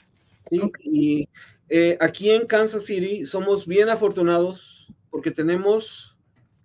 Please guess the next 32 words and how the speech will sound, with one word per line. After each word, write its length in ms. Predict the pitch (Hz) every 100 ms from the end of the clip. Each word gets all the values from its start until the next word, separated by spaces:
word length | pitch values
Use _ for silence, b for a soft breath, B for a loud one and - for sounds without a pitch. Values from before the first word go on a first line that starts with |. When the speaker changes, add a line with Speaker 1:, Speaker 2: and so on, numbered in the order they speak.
| _
Speaker 1:
muchas 560 | 151 160 196 254 262 233
organizaciones 680 | 202 180 180 165 185 185
que 80 | 175
ofrecen 420 | 170 170 170 190
cursos 460 | 170 175 170 180 170
pa-, 260 | _ 151 -
básicos 560 | 135 131 151 - 156 147
para 140 | 139
intérpretes. 680 | 127 131 120 110 - _ _ _ _ - 247
Speaker 2:
Oh, 140 | 359
qué 100 | 370
bien. 320 | 381 427 254 - _ 247
Speaker 1:
Sí, 240 | 247 175 214
tenemos 320 | 185 185 180
muchas, 300 | 196 226 240
muchas, 300 | 214 202 196
muchas, 280 | 170 170 151
muchas. 520 | 135 120 123 123 -
Este, 560 | 139 139 - 139 131 117
por 180 | - 147
ejemplo, 340 | 151 185 139
eh, 260 | 151 - - 156 151 - -
el, 260 | 160 156 -
el 120 | 156
curso 220 | 247 240
básico 380 | 233 220 220 220
es 100 | 208
entre 240 | 185 170
cuarenta 640 | 160 156 185 202 233 240 -
y 180 | 147 139
sesenta 500 | 151 - 160 160 139
horas. 440 | 117 - - _